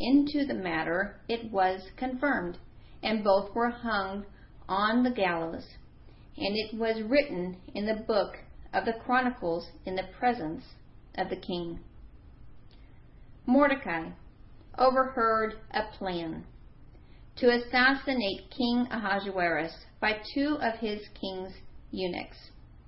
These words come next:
He in turn did what? He told Queen Esther. And then what did Queen Esther do? She then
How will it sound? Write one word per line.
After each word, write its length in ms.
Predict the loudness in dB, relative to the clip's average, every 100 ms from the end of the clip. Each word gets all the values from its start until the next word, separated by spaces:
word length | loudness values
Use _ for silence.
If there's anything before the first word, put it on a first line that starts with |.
| -20 -20 -20 -20 -20 -20 -20 -20 -20 -20 -8
He 180 | -2 0
in 160 | 0
turn 500 | -2 -2 -2 -2 -6 -8 -16 -20 -20 -18 -2
did 240 | -2 0
what? 240 | 2 2 0 -10 -20 -20 -20 -20 -20 -20 -20 -20 -20 -2
He 240 | 0 0 0
told 400 | 2 2 0 -4 -12 -18 -6
Queen 420 | -2 0 -2 -4
Esther. 480 | -6 -6 -6 -8 -8 -12 -18 -20 -20 -20 -20 -8
And 100 | -2
then 160 | 0 4
what 120 | 4
did 180 | 4 4
Queen 180 | 2 2
Esther 340 | 0 -2 -6
do? 300 | -4 -4 -4 -10 -18 -20 -20 -20 -20 -20 -20 -20 -18
She 380 | -12 -4 -2 2
then 460 | 6 8 8 6